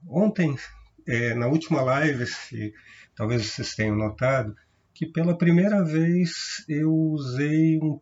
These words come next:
termo que nomeia uma família de, de teóricos, né? Eu falei do internalismo, et cetera e tal.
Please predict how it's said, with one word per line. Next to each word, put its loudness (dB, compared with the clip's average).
termo 0
que -2
nomeia 0
uma -2
família 0
de, -10
de -4
teóricos, -2
né? -4
Eu -4
falei -8
do -2
internalismo, 0
et -6
cetera -4
e -4
tal. -8